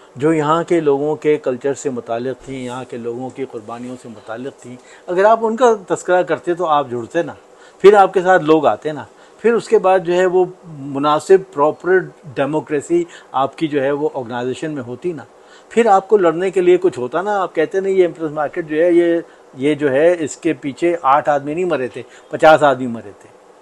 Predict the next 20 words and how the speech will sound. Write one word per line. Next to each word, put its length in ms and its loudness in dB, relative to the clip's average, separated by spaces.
मतलब, 200 -4
मैं 140 -2
मिसाल 360 6
के 100 2
तौर 200 -4
पे 140 -8
कह 160 -10
रहा 80 -14
हूँ, 80 -18
आपने 280 0
उन 140 0
हक़ाइक़ 400 -2
पे 60 -10
तो 100 -6
कोई 160 -10
काम 260 -8
किया 200 -8
ही 60 -8
नहीं 180 -16
है। 240 -20